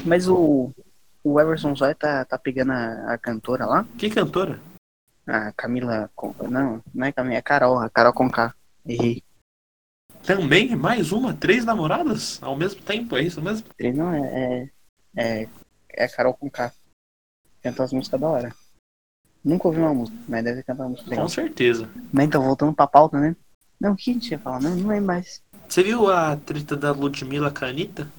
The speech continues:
Speaker 2: Sobre quem compôs a música do Snoop Dogg?
Speaker 1: Não, eu não, eu só vi que tinha uma treta lá. O que é, eu não sei.
Speaker 2: Eu não sei nem se é dessa semana.
Speaker 1: Sou
Speaker 2: Eu tô
Speaker 1: o,
Speaker 2: comentando
Speaker 1: o,
Speaker 2: porque eu, eu vi por aí.
Speaker 1: Eu sou o velho tiozão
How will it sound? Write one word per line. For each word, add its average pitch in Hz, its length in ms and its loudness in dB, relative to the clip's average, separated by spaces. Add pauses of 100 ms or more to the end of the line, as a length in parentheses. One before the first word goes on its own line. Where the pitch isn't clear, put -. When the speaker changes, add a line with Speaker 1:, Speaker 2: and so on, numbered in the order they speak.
Speaker 2:
Sobre 139 400 6
quem 180 200 2
compôs 165 520 4
a 156 60 2
música 147 380 0
do 147 120 0
Snoop 143 320 -4
Dogg? 151 320 0 (240)
Speaker 1:
Não, 131 160 4
eu 123 160 0
não, 180 100 -2
eu 170 80 0
só 165 100 -2
vi 160 120 -2
que - 80 -6
tinha 247 140 4
uma 269 60 2
treta 143 300 0
lá. 117 160 -4 (580)
O 190 120 2
que 190 320 4
é, 175 80 12
eu 208 60 6
não 240 120 2
sei. 120 260 -2 (320)
Speaker 2:
Eu 143 140 4
não 170 80 4
sei 180 200 4
nem 208 120 2
se 220 100 0
é 302 60 4
dessa 240 240 0
semana. 151 540 2
Speaker 1:
Sou 127 160 0
Speaker 2:
Eu - 120 -12
tô 156 100 0
Speaker 1:
o, - 20 -6
Speaker 2:
comentando 156 480 0
Speaker 1:
o, - 20 -12
Speaker 2:
porque 175 240 -4
eu, 160 480 2 (720)
eu 151 180 -4
vi 156 140 2
por 151 180 -2
aí. 117 220 0 (320)
Speaker 1:
Eu 127 140 -4
sou 135 180 0
o 120 60 -4
velho 143 280 2
tiozão 156 480 0